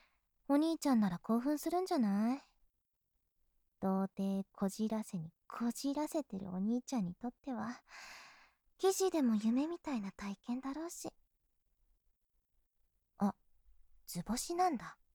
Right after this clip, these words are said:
気持ち悪い。いっつもあわよくばエッ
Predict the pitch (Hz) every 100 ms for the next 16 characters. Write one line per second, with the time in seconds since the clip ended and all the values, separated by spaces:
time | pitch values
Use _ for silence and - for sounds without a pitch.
0 | _ _ _ _ _ - - - - -
1 | 214 240 285 _ _ _ _ _ _ _
2 | _ _ _ _ - - - - - -
3 | _ _ _ _ _ 320 330 _ _ _
4 | - - 466 427 339 302 285 254 - 214
5 | 190 196 294